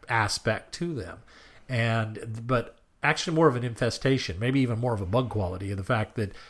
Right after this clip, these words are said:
they just continue to eat, feed on memories. I like the fact that it's this,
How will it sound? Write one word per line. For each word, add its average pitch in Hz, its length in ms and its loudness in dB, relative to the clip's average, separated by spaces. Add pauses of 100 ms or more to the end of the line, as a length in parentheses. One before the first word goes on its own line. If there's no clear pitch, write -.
(120)
they 120 120 2
just 120 200 0
continue 120 360 -4
to 113 80 -4
eat, 110 180 -6 (200)
feed 127 180 0
on 101 140 -4
memories. 123 480 -4 (420)
I 131 100 2
like 131 200 4
the 135 80 -6
fact 135 400 2
that 120 240 0
it's 123 260 -2
this, 123 460 -2